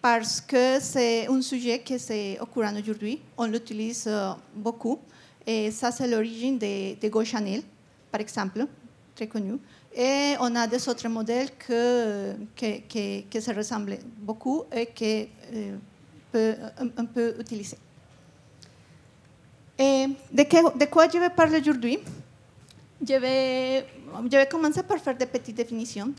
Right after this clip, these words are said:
C'est quoi concurrence ? C'est quoi un processus ? C'est quoi parallélisme ? Et on va re-, re-, re-, faire un petit rappel de comment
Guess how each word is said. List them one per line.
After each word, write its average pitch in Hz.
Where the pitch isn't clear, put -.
C'est 233
quoi 220
concurrence ? 220
C'est 214
quoi 214
un 202
processus ? 202
C'est 214
quoi 208
parallélisme ? 202
Et 247
on 277
va 262
re-, -
re-, 247
re-, 233
faire 277
un 294
petit 277
rappel 285
de 254
comment 277